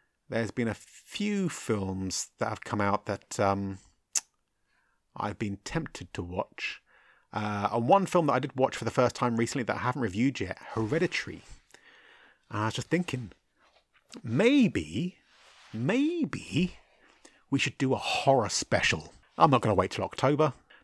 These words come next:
Next week, I think we're gonna do a horror special. So if you've got a horror film that you think I should watch, and one that you think is worth talking about, give me a shout.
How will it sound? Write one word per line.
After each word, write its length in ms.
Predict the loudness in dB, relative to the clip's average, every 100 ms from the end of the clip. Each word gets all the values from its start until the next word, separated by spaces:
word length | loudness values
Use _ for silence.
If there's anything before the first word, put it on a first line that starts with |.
| -2
Next 260 | -2 0
week, 160 | 0 2
I 60 |
think 180 | 4 4
we're 60 | 2
gonna 180 | 2 4
do 180 | 4
a 40 | 2
horror 260 | 4 2
special. 460 | 2 0 0 -2 -6 _ _ _
So 100 | -4
if 80 | 2
you've 120 | 4
got 140 | 4 2
a 20 |
horror 400 | 0 6 8 8
film 380 | 6 0 -2 -4
that 120 | -4
you 120 | 0
think 200 | 0 0
I 100 | 0
should 240 | -2 0 6
watch, 480 | 6 6 -2 -4 -6 -4
and 140 | 2
one 120 | 4
that 80 | 4
you 160 | 2 0
think 200 | 2 0
is 100 | 4
worth 240 | 6 6
talking 360 | 6 4 6 4
about, 280 | 2 -2 -8 _ -20 _ _ _ _
give 120 | 2 4
me 120 | 6
a 40 |
shout. 420 | 4 2 0 -4